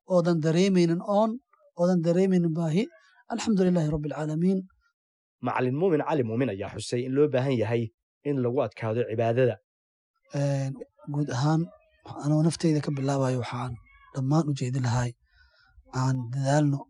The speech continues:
Speaker 1: oon cibaadada aan ka faa'iidaysanno. Sababtoo ah, qof walba wuu dhimanayaa. Malaku mawtkana ma laha. Qofkan wuu yar yahay, iyo wuu weyn yahay, qofkan dhexdhexaad waa ma laha. Waqtigaada ma garanaysid.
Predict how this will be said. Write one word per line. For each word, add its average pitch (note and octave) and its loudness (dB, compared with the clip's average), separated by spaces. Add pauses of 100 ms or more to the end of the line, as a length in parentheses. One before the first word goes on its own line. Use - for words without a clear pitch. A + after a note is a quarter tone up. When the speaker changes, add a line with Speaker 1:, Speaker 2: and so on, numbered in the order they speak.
(180)
Speaker 1:
oon C3 -12
cibaadada C#3+ -2
aan C#3 -10
ka D#3 -4
faa'iidaysanno. C3+ -4 (580)
Sababtoo D3 -4
ah, D3+ -2 (720)
qof E3 -4
walba D#3 -2
wuu D#3 0
dhimanayaa. D3+ 2 (500)
Malaku D#3 -2
mawtkana F3 2
ma D#3+ 2
laha. E3 4 (540)
Qofkan D3 -2
wuu C#3+ 2
yar C#3+ 4
yahay, D3 2 (120)
iyo B2+ -8
wuu B2+ -4
weyn C#3+ 2
yahay, C#3+ 0
qofkan B2+ -10
dhexdhexaad D3 -8
waa C3 -4
ma C#3+ -2
laha. A#2+ 0
Waqtigaada D3 -2
ma D3 -2
garanaysid. D3+ -2